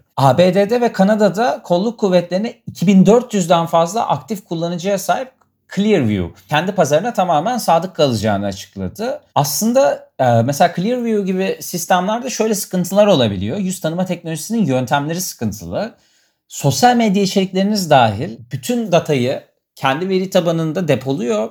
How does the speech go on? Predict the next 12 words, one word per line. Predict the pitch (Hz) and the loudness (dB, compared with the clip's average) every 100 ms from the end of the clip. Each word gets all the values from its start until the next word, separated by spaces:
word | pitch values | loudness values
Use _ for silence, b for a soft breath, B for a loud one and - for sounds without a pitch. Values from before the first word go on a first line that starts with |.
| - | -10
Sırf | - 240 220 226 | -6 -2 -2 -4
bu | 247 156 185 | -6 -2 0
sebeple | 226 254 214 196 165 214 240 - | 4 4 4 0 -2 -4 -4 -6
Mayıs | 135 131 214 226 | -2 0 2 2
ayında | 175 131 123 185 285 - | 2 0 0 -2 -2 -4
Amerika | 123 175 240 262 | 2 2 2 0
Sivil | - 180 202 | -2 -2 2
Özgürlükler | 208 185 196 196 190 226 196 | 2 2 0 -2 2 4 4
Birliği | 165 139 170 | 2 2 2
ile | 190 | 4
davalık | 127 113 104 101 92 | 4 4 2 -2 -4
oldular. | 113 110 151 254 | -6 -8 -8 -10